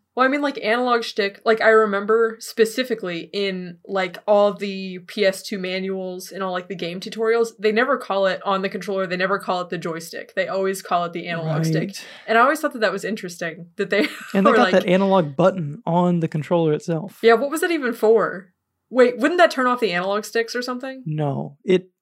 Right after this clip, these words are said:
Speaker 2: so, you know how, like, a normal controller now, it'll have analog triggers. So, like, the more you press the trigger, it's not digital. So, like, it's digital or analog, and digital is, like, on or off, but analog is, like, there's a gradient.
Speaker 1: Oh,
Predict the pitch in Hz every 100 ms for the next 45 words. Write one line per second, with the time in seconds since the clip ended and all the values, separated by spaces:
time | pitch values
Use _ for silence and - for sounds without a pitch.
0 | - - 180 170 165 165 - _ _ 180
1 | 220 277 254 254 220 170 - - 165 156
2 | 156 160 156 156 165 - 175 160 147 139
3 | 143 143 147 - _ - 165 156 156 -
4 | 165 160 156 147 135 _ - - - 160
5 | 139 - 160 - - - - 165 156 -
6 | 156 156 170 190 196 175 156 - 208 196
7 | 185 - 185 - 196 202 220 226 _ _
8 | _ _ _ 135 - 214 170 151 160 131
9 | - 214 147 - 170 156 - - 190 -
10 | 220 180 175 185 165 170 160 165 170 180
11 | 175 147 143 139 - 190 160 165 151 143
12 | 151 156 151 151 156 - 156 170 170 160
13 | 151 143 151 147 - 139 - 254 147 147
14 | 156 160 165 175 240 220 214